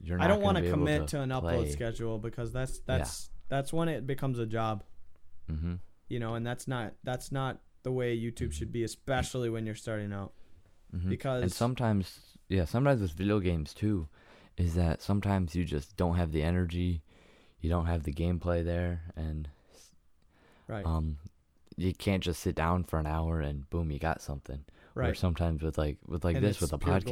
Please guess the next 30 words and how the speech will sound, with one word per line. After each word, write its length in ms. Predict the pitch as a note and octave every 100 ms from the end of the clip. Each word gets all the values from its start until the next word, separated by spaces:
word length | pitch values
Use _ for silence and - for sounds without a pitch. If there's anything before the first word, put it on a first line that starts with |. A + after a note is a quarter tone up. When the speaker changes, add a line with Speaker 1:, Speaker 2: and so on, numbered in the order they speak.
| D#2+
Speaker 2:
gold. 40 | A#2
Speaker 1:
sometimes 540 | F2 E2+ D#2+ D#2 - - - - -
you 100 | E2+
sit 180 | F2+ E2
down 200 | F2+ D#2+
for 120 | E2+
an 60 | D#2+
hour 260 | E2+ F2+
and 100 | F2
you 60 | D#2
just 220 | D2 -
talk, 300 | D#2 D#2 -
and 100 | C#2+
sometimes 300 | - D#2 D#2 C#2+
you 60 |
can 80 | D2+
get, 180 | C#2 - _ _ _ _ _ - - - _ - _ _
you 80 | -
can 80 | D#2+
get 100 | D#2
Speaker 2:
Really 80 | C2
Speaker 1:
something 220 | D#2+ D2
out 40 | F2
Speaker 2:
good 60 |
Speaker 1:
of 60 | D#2+
it. 40 |
Speaker 2:
stuff 220 | C#2+ C2 -
or 40 |
Speaker 1:
Well, 220 | D2 D2 -
Speaker 2:
yeah, 180 | B2 A2+